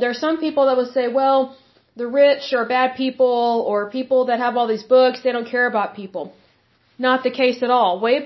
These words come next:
back in the day, people like Thomas Jefferson, they, they wanted people to have access to these books, 'cause what people tend to forget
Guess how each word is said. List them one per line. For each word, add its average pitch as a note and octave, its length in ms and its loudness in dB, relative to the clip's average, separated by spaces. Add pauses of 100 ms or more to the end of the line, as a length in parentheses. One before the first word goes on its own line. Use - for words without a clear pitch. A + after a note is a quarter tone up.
back C4 160 2
in B3+ 80 -4
the G#3 120 -6 (120)
day, B3 100 0 (400)
people C#4 340 -2 (100)
like B3 140 0
Thomas A#3+ 300 -6 (100)
Jefferson, A3+ 520 -4 (1500)
they, A#3+ 460 0
they A#3 160 0 (200)
wanted D#4 320 2 (100)
people B3+ 260 -2
to A#3+ 140 -6
have A3+ 100 -2 (140)
access A#3 380 -6
to A#3+ 60 -10
these G#3+ 200 -8
books, A#3 440 0
'cause A#3 240 -6
what A#3 240 -6
people D4+ 220 0
tend C#4+ 260 -2
to C4 140 -6
forget A3+ 480 -2